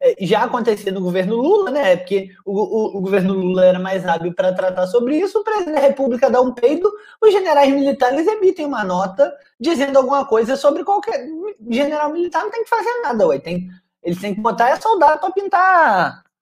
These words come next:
coisa de quartel com cal, que é isso que eles fazem bem.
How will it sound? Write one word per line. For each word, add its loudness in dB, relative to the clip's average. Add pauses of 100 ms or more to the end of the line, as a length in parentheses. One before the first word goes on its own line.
(480)
coisa 4
de -4
quartel -2
com -8
cal, 0
que -2
é 2
isso -6
que 0
eles 2
fazem -2
bem. -8